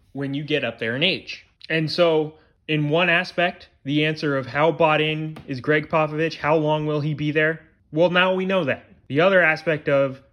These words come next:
is he really the right guy due to his age and whatnot, is still up in the air. He can say he's bought in right now, but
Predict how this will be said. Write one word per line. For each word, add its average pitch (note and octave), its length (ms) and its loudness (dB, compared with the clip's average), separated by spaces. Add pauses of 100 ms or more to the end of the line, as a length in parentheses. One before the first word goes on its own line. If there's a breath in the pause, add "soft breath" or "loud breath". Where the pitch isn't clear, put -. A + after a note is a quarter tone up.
is D#3 140 0
he F#3 100 0
really F3+ 320 2
the D#3+ 140 2
right D#3 260 2
guy D3 300 0
due C#3 240 -10
to - 100 -18
his B2+ 300 -8
age E3+ 520 -2 (240)
and C#3+ 160 -4
whatnot, D3+ 480 0 (220)
is G3+ 180 -2
still G3 280 2
up E3+ 160 0
in C#3+ 60 -4
the C3 140 -6
air. G2+ 200 -16 (160)
He F3 160 0
can F3+ 160 2
say F#3+ 260 2
he's F3 220 0
bought F3+ 320 -2
in E3+ 160 -6
right D#3+ 180 -4
now, C#3+ 460 -4 (260)
but D#3+ 320 -4